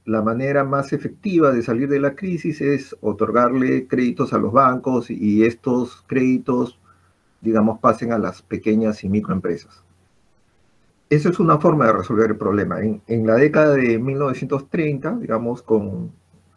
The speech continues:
la crisis que también hubo de bolsa, eh, se creó un mito, yo digo mito porque realmente lo creía, pero ahora no sé cuán cierto será, de que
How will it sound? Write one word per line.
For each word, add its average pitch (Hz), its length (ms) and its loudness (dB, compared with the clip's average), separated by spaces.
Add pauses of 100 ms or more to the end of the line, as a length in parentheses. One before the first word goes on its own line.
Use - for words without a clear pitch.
la 101 200 -2
crisis 131 440 0
que - 80 -20
también 117 320 2
hubo 123 320 2
de 113 60 6
bolsa, 131 400 2 (1200)
eh, 110 800 2
se 135 220 -2
creó 135 200 6
un 180 160 2
mito, 180 440 0
yo 131 120 -4
digo 147 200 6
mito 165 300 0
porque 107 580 2 (380)
realmente 131 600 -2
lo 135 160 2
creía, 135 400 4
pero 101 220 2
ahora 117 260 4
no 117 240 -2
sé 120 180 -6
cuán 117 200 0
cierto 123 260 -6
será, 127 280 0
de 123 160 -2
que 104 320 -2